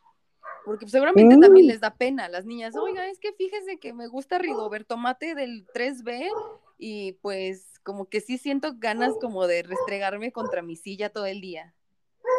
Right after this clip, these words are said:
Speaker 1: Ok, ok, ok, ok. Gracias, Graciela, por, por venir a contarme eso. Este, ¿qué quieres hacer al respecto? "No, pues me quiero frotar". Ok, este, bueno. Eh,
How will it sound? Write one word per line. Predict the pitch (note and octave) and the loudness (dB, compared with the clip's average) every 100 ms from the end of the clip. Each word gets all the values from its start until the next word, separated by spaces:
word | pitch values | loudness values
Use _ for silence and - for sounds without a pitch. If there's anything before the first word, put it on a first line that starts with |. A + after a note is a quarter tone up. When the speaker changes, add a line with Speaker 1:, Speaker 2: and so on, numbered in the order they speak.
| B4+ B4+ - | -4 -10 -12
Speaker 1:
Ok, | F#4 G#4 F#4+ - - E4 - _ _ _ _ | -12 -10 -12 -12 -12 -12 -14 _ _ _ _
ok, | - A#4+ A#4 B4+ _ - - - | -8 -6 -6 -10 _ -20 -20 -8
ok, | - G4+ G4 | -6 -6 -8
ok. | E4+ G#4 G4+ F#4+ F#4 F4+ E4 E4 E4 | -8 -8 -6 -6 -6 -8 -10 -10 -12
Gracias, | C#4+ D4 E4 F4 D#4+ - | -10 -8 -6 -6 -8 -10
Graciela, | C#4 D4 C#4+ B3+ B3 | -10 -6 -6 -4 -6
por, | A#3 A3 G#3+ | -6 -16 -14
por | F#3 | -14
venir | G#3 A3 G#3 | -14 -16 -12
a | G#3+ | -12
contarme | G3 - A4 C4 | -12 -10 -8 -10
eso. | E3 E3 D#3 | -14 -16 -16
Este, | - E3+ | -16 -16
¿qué | A#3+ | -8
quieres | C4+ B3+ | -4 -2
hacer | F#3+ F#3+ | -2 -2
al | F3+ | -4
respecto? | E3+ - - - - - G#4 G#4+ A4 F4 | -6 -14 -12 -12 -14 -12 -10 -10 -12 -14
"No, | F4+ | -12
pues | C4 | -10
me | D4+ | -8
quiero | D4+ F4+ F#4+ | -6 -8 -6
frotar". | C4 - A3 A3+ - | -8 -6 -10 -10 -14
Ok, | D#4+ - - | -14 -16 -20
este, | A3+ - G#4 - F#3+ | -20 -12 -8 -8 -10
bueno. | F#3+ G3 E3 - - - _ - - _ | -8 -8 -8 -12 -20 -20 _ -20 -20 _
Eh, | G3+ G3+ G3 | -8 -6 -6